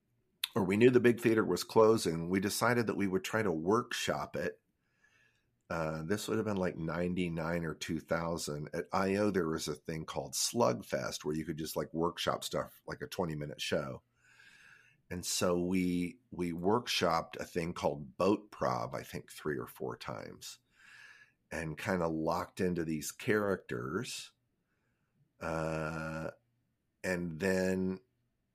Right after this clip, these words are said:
we, yeah, then we got invited to do it first at, like, Improv All Night at Chicago Improv Festival, like, at three in the morning or something,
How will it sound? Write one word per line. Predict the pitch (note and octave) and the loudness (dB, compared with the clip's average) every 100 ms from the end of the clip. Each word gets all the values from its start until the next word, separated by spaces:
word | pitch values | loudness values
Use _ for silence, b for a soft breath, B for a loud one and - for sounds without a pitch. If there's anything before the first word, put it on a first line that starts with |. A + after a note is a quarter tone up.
| _ _ _ _ _ _ _ _ _ _ - | _ _ _ _ _ _ _ _ _ _ -10
we, | F#2 G2+ G2+ G2 F#2+ F#2+ | -2 0 2 4 2 2
yeah, | G2+ A#2 | 2 2
then | F2+ G2+ | 2 4
we | G2+ | 4
got | F#2+ F#2+ | 4 4
invited | F#2 F#2 F#2+ G#2 F#2+ | 2 4 4 4 0
to | G2 | -2
do | F2 F#2 | 2 2
it | F2 | 2
first | - G2 G2+ - - | 0 2 2 0 -2
at, | F#2+ | -2
like, | E2+ E2+ - | 2 0 0
Improv | G2+ G2+ - G2 F2+ | -2 -2 0 2 4
All | F2+ F2 | 2 2
Night | E2+ F2+ | 2 2
at | F2+ | 2
Chicago | - D2+ - F2 E2+ | -2 -2 0 0 2
Improv | F2 F#2+ F#2 D#2+ | 0 0 0 0
Festival, | F#2 E2 F2+ E2 | 0 0 0 0
like, | D#2+ D#2+ | 2 0
at | - - | -2 -6
three | - F#2 F#2 | -2 2 4
in | F2+ | 4
the | D2+ | 2
morning | D#2 E2+ F2+ E2 D2 | 0 2 0 0 -6
or | C2 | -6
something, | - B1+ B1+ C#2 C#2 | -6 -8 -8 -10 -10